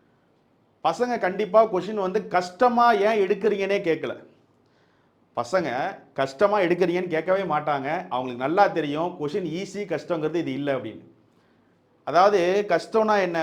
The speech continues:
ஒரு புக்ல இருக்கிற ஒரு டேட்டாவை அதை அட்டெண்ட் பண்ண முடியாத மாதிரி நல்லா ட்விஸ்ட் வச்சு கேட்கலாம். அதை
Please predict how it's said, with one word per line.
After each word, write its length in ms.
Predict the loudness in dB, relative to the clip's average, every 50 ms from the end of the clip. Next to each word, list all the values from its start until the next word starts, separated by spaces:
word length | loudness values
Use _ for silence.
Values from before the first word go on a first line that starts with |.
| 0 0
ஒரு 100 | 0 -2 -2 -4
புக்ல 300 | -6 -4 -2 0 2 2 2
இருக்கிற 240 | 2 0 2 2 4 4 4 4 2 0 -8 -18 -20 _ _ -8 -6
ஒரு 100 | -6 -4 -2 0
டேட்டாவை 480 | 0 0 2 2 0 2 2 0 0 0 0 -2 -4 -14 -20 _ -8 -2
அதை 100 | 2 2 2
அட்டெண்ட் 300 | 4 2 0 0 2 0
பண்ண 160 | 2 2 2 -2 0
முடியாத 320 | 2 4 6 6 6 6 2 2
மாதிரி 180 | 2 2 2 0 0 0
நல்லா 140 | 2 2 2 0 0
ட்விஸ்ட் 260 | -4 -6 -6 -4 0 0
வச்சு 160 | 0 0 0 -2 -2
கேட்கலாம். 340 | -2 0 2 0 0 0 -2 -8 -16 -20 _ _ _ _ _ _ _ _ _ _ -2
அதை 100 | 0 2